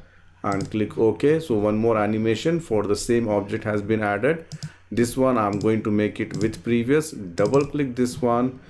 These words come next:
and you can see here the fill color, any color of your choice you can choose, and the style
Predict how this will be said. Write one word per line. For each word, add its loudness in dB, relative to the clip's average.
and 0
you 0
can 0
see 0
here 6
the 2
fill 0
color, 2
any 2
color 4
of 0
your 2
choice 0
you -4
can -2
choose, 0
and -2
the 0
style 0